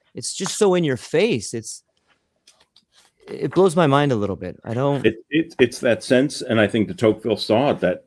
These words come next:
Speaker 2: that Americans are never sort of happy, right? It's always about, "I want more. I want more, I want more, I want more." And, um, that is something which has led us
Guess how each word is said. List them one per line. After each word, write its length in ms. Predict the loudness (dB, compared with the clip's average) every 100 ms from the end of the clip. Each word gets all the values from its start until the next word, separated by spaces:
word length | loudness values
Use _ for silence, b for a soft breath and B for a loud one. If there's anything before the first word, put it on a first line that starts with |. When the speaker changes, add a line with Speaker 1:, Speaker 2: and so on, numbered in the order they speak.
| _ -2
Speaker 2:
that 240 | -2 -2
Americans 520 | -2 2 2 0 -2 0
are 80 | 0
never 540 | 2 0 0 0 -2 _ _ _ _ _
sort 200 | -2 0
of 120 | -4 _
happy, 480 | -4 -4 -4 -12 -16 _ _ _ _ _ _
right? 180 | -4 -2
It's 200 | -2 -4
always 460 | 2 4 6 4 2
about, 460 | 0 2 2 0
"I 80 | 0
want 240 | -2 -2 -2
more. 320 | -4 -4 -12 _ _ _ _ _ _ _ _
I 100 | -4
want 220 | -2 -2
more, 240 | 0 2 2
I 40 |
want 240 | 0 -2 -4
more, 300 | -4 -4 -6
I 40 |
want 200 | -8 -12 -6
more." 380 | -4 -2 -6 B B -8
And, 460 | -6 -4 -4 -4 -6
um, 520 | -4 -2 -2 -4 -6 -8 _ _ _ _ _
that 600 | -10 0 2 2 -2 -8 -16 _ _
is 580 | -8 -2 0 0 -2 -6
something 560 | -4 -2 -2 0 0
which 220 | 2 0 -2
has 360 | -4 -4 -6
led 240 | -2 0 0
us 300 | -2 -6